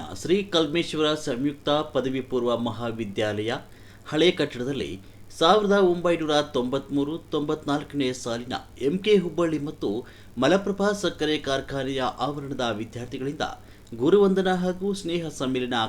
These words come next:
ಕಾರ್ಯಕ್ರಮ ಹಮ್ಮಿಕೊಳ್ಳಲಾಗಿತ್ತು. ಪರಮಪೂಜ್ಯ ಬಾಳೆಯ ಮಹಾಸ್ವಾಮಿಗಳು ಹೊಸಮಠ ಎಂ ಕೆ ಹುಬ್ಬಳ್ಳಿ ಅವರು ದಿವ್ಯ ಸಾನ್ನಿಧ್ಯ ವಹಿಸಿದರು. ನಿವೃತ್ತ ಶಿಕ್ಷಕರಾದ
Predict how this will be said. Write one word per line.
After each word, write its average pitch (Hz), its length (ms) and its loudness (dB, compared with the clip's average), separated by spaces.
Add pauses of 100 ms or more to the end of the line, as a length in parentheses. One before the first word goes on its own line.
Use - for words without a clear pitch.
ಕಾರ್ಯಕ್ರಮ 123 460 -4
ಹಮ್ಮಿಕೊಳ್ಳಲಾಗಿತ್ತು. 113 840 -8 (840)
ಪರಮಪೂಜ್ಯ 190 640 4 (160)
ಬಾಳೆಯ 165 340 4
ಮಹಾಸ್ವಾಮಿಗಳು 151 920 2
ಹೊಸಮಠ 135 540 -2 (440)
ಎಂ 147 180 4
ಕೆ 190 180 6
ಹುಬ್ಬಳ್ಳಿ 147 440 2
ಅವರು 139 440 0
ದಿವ್ಯ 165 300 4
ಸಾನ್ನಿಧ್ಯ 139 460 0
ವಹಿಸಿದರು. 139 560 -6 (320)
ನಿವೃತ್ತ 196 360 4
ಶಿಕ್ಷಕರಾದ 185 800 2